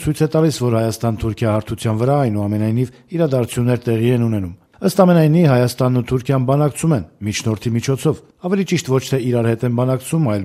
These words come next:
միջնորդի հետ, ով ուղերձներ է փոխանակում երկու կողմերին։ Սերժ Սարգսյանի խոսնակը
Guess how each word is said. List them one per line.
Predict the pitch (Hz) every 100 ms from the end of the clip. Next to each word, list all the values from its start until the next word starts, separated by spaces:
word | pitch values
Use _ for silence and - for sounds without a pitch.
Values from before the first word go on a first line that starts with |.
| 104
միջնորդի | 104 123 120 147 151
հետ, | 180 - _ -
ով | 113 - 120
ուղերձներ | 117 131 - 160 113
է | -
փոխանակում | 101 110 113 113 139 135
երկու | 135 156 170
կողմերին։ | 165 180 170 165 _ _
Սերժ | - 170 -
Սարգսյանի | 151 - 156 147
խոսնակը | 143 131 175 165